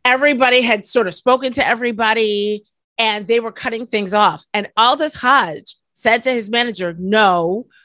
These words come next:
I'm talking to her next." For some reason, he knew who I was. I was stunned.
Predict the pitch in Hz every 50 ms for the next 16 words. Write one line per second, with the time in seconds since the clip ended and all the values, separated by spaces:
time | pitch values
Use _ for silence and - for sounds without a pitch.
0 | _ _ _ _ 202 214 226 240 233 - - 240 220 214 - 226 220 214 - 214
1 | 190 - - 220 202 202 196 190 185 165 - - - - - - - - _ -
2 | _ _ _ _ - - 226 - - - 262 269 302 320 320 320 320 277 269 277
3 | 277 269 269 254 254 247 247 240 240 233 226 220 220 202 185 165 - - - 190
4 | 185 185 - - - 196 160 - -